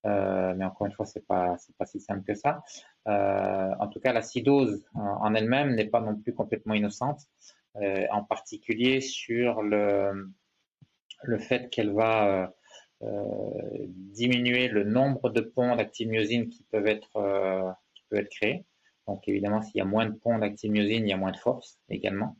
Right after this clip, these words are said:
Et ça, c'est tout simplement parce que les, l'acidose, en fait, c'est une accumulation de, de protons, de, d'ions H plus, et ces, euh, ces ions, ils vont prendre la place, euh, du, que devrait normalement, euh, prendre le calcium sur la troponine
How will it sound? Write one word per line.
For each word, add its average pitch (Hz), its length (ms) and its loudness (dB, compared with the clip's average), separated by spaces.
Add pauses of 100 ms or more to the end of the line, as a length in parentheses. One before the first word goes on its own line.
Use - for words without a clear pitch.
(440)
Et 101 100 -4
ça, 110 280 0
c'est 101 400 0
tout - 100 -12
simplement 113 400 2
parce 120 180 -2
que 110 120 0
les, 98 380 2
l'acidose, 104 440 0
en 107 100 0
fait, 107 120 -2
c'est 101 320 -6
une 107 80 -6
accumulation 104 500 -4
de, 95 360 0
de 95 100 -2
protons, 143 560 -2
de, 98 260 -4
d'ions 104 180 0
H 104 200 -4
plus, 151 260 -2 (380)
et 101 80 -4
ces, 107 340 2
euh, 98 380 4
ces - 380 -8 (100)
ions, 131 260 4
ils 113 100 0
vont 101 160 0
prendre 123 320 -2
la 113 100 2
place, 120 460 -2 (460)
euh, 98 680 2
du, 95 320 -10 (340)
que 110 80 0
devrait 110 460 2
normalement, 107 640 4
euh, 95 160 2
prendre 113 340 0
le 101 80 2
calcium 107 560 0
sur 107 200 -4
la 101 100 0
troponine 110 640 0